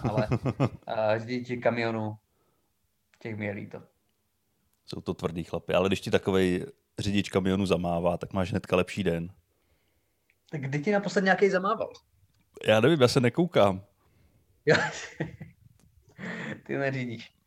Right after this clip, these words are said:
Speaker 2: Já vě-,
Speaker 1: Eh.
Speaker 2: většinou nevidím jako nahoru, nahoru na kamion, když, eh, ho předjíždím.
Speaker 1: To
Speaker 2: Ale,
Speaker 1: chápu.
Speaker 2: ale, ale teď jsi mi připomněl, eh, se železnicí, že já jsem minulý víkend byl na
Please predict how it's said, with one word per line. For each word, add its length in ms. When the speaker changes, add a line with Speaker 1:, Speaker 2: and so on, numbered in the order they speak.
Speaker 2:
Já 120
vě-, 300
Speaker 1:
Eh. 40
Speaker 2:
většinou 340
nevidím 460
jako 200
nahoru, 360
nahoru 280
na 100
kamion, 380
když, 320
eh, 160
ho 120
předjíždím. 680
Speaker 1:
To 160
Speaker 2:
Ale, 80
Speaker 1:
chápu. 100
Speaker 2:
ale, 200
ale 340
teď 140
jsi 80
mi 60
připomněl, 640
eh, 380
se 140
železnicí, 720
že 340
já 100
jsem 140
minulý 260
víkend 360
byl 180
na 200